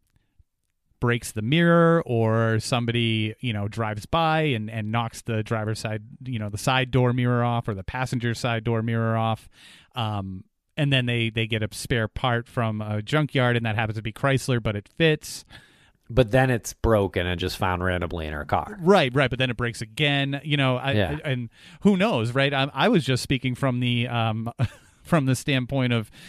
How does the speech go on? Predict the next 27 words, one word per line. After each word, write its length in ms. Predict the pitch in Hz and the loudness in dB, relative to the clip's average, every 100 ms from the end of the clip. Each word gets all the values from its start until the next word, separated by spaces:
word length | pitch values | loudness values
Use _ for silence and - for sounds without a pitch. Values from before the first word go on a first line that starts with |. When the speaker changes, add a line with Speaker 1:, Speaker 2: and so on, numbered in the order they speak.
| - - | -20 2
Speaker 1:
this 220 | 139 135 | 2 2
was 140 | 120 | 0
a 80 | 117 | 0
spare 320 | - - 127 | 0 2 2
part 380 | - - 135 117 | 2 0 2 2
that 140 | 123 113 | 0 2
was 340 | 113 107 - - - | 2 0 -4 -16 -6
in 200 | 135 110 | -4 -4
place 580 | - 170 160 127 - - _ _ - | -4 0 2 0 -2 -12 _ _ -8
until 400 | 131 - 170 151 | -6 2 4 6
this 180 | 135 139 | 4 2
accident 400 | 127 - 120 110 | -2 -2 -6 -4
and 140 | 110 | -4
it 60 | 104 | -4
broke 220 | 110 104 | -4 -4
again. 320 | 107 156 113 | -4 -2 0
But 360 | 110 151 110 - - - _ | 0 0 0 -8 -20 -20 _
this 200 | 151 - | 2 2
could 160 | - 160 | 2 2
have 160 | 131 | 2
been, 400 | 135 123 117 117 - _ _ _ - _ - | 0 0 -2 -6 -10 _ _ _ -20 _ -14
heck, 300 | - 202 - | -4 -4 -2
this 160 | 175 - | -6 -2
could 140 | 233 | -2
have 80 | 254 | 0
been 220 | 196 160 | 0 0
somebody's 800 | - - 170 160 156 147 135 135 | -2 0 0 2 4 4 2 0